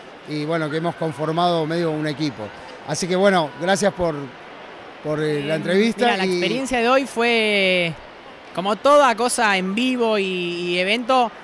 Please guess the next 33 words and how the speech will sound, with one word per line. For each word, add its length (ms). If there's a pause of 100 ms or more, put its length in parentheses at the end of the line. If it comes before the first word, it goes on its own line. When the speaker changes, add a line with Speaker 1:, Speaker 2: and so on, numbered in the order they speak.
(240)
Speaker 2:
fue 220
a 160
la 80
mañana 460
<laughs> 0
empezó, 520 (140)
armando, 560
sonido, 720 (220)
micrófonos, 880
eh, 480 (420)
escenario, 840
porque 220
se 100
ensayó 420
lo 100
que 120
va 60
a 40
ser 180
mañana 480
y 40
después 500 (300)
se 220
volvió 280
a 60
lo 100
que 140
era 240
Leyendas, 640
que 100
son 180
distintos 380
escenarios, 640